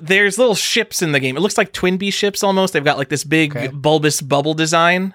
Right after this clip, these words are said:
Speaker 1: and there's little green and yellow toys, and they have all different ship designs, and you get a random one.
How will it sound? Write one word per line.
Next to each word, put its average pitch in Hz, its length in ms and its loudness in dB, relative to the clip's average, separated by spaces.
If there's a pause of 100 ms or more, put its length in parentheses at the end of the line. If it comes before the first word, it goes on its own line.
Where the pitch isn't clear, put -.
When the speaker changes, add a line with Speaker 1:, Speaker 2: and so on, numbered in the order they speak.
Speaker 1:
and 143 180 0
there's 139 200 0
little 185 180 2
green 185 460 -2
and 160 160 0
yellow 170 280 2
toys, 143 520 -4
and 151 120 -4
they 151 80 0
have 156 120 0
all 180 100 2
different 196 260 0
ship 262 240 -4
designs, 131 560 -4 (300)
and 185 140 0
you 202 60 0
get 202 120 2
a 180 60 2
random 175 500 2
one. 113 320 -10